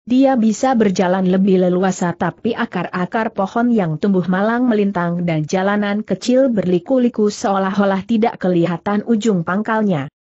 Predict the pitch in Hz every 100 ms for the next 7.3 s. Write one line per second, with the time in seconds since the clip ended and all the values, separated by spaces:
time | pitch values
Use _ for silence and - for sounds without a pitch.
0 | _ - 190 185 208 220 214 208 196 190
1 | 214 220 196 175 190 196 247 262 240 233
2 | 208 185 185 202 208 220 233 _ _ 190
3 | 165 156 202 196 - 196 202 202 226 202
4 | - 196 180 - 226 233 226 208 196 185
5 | 185 180 180 190 208 - 220 220 185 180
6 | 190 208 208 208 _ - 240 226 220 214
7 | 208 220